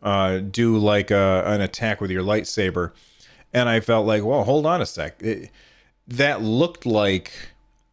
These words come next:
like the canned animation, but it always seemed different every time that they were fighting somebody. And, and E A kind of talked about this. They, they discussed the, the idea that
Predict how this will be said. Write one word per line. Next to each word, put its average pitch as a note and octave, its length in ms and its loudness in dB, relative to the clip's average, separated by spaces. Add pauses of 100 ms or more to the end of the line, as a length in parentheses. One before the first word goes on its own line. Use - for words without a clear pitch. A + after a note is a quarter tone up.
(200)
like A2 300 0
the G#2+ 100 0
canned A#2+ 460 0
animation, G#2+ 800 0 (600)
but A#2+ 160 2
it A#2+ 120 2
always A3+ 340 2
seemed D3+ 480 -2
different A2+ 380 -2
every A#2 240 0
time A#2+ 240 0
that A2 140 0
they G#2 100 2
were F2+ 140 0
fighting A2 420 0
somebody. E2 560 -4
And, G#2 400 -2
and G#2 280 -2
E E3 200 2
A D3 220 2
kind D#3+ 520 -2
of G2 320 -2
talked D3 360 -2
about E2 280 0
this. E2 340 -4
They, F#2+ 240 0
they G2+ 180 -2
discussed B2+ 520 -4
the, F#2 240 0
the G2 160 0
idea F#2 460 0
that F2+ 360 -2